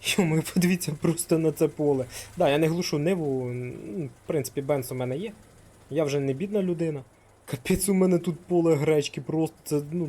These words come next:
двадцять чотири чи двадцять три гектара.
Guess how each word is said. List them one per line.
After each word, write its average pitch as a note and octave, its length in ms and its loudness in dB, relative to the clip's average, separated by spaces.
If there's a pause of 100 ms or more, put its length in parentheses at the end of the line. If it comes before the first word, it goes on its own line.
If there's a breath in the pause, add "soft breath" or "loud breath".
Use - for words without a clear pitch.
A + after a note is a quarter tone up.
двадцять F#3 300 -2
чотири F3 680 2
чи - 160 -8
двадцять C3 640 -8 (100)
три D#3+ 240 0
гектара. D3 540 -2